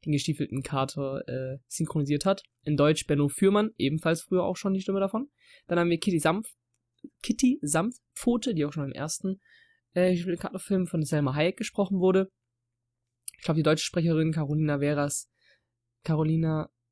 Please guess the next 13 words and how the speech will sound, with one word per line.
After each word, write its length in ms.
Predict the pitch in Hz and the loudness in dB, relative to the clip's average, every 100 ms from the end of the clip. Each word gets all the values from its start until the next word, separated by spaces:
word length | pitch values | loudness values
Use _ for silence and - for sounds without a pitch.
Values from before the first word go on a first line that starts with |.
| _ | _
Vera 520 | - 143 151 147 143 - - | -2 0 0 -2 -4 -8 -10
Squella 560 | - - 160 156 160 - _ _ | -8 0 0 0 -2 -8 _ _
war 140 | 147 | -2
auch 80 | 151 | -2
schon 160 | - 147 | -2 -6
im 40 | |
ersten 440 | 151 170 233 220 - - | -4 -2 -2 -6 -10 -10
die 60 | |
Stimme, 220 | 202 214 208 | -4 0 0
wenn 60 | |
ich's 100 | 202 | -2
richtig 180 | 202 - | -6 -6
weiß. 180 | 214 | -8